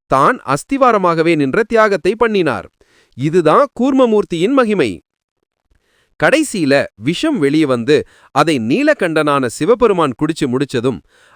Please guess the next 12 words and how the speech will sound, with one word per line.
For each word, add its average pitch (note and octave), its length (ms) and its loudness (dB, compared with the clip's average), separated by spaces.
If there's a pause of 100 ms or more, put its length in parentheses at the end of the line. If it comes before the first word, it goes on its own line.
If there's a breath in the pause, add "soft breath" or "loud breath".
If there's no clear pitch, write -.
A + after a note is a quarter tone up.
அடுத்து G#3+ 400 2 (160)
இந்த F#3+ 280 0
உலகத்துக்கே G#3 720 -2
தேவையான F3+ 520 0
பதினான்கு G#3 640 0
அரிய G3 320 -2
செல்வங்கள், C3 520 -4 (140)
சதுர்தச A3 560 -2
ரத்னங்கள் C3+ 540 -2 (400 soft breath)
ஒவ்வொன்னா G3 520 -2
வெளியே A#3+ 280 -2
வர A#3 140 -2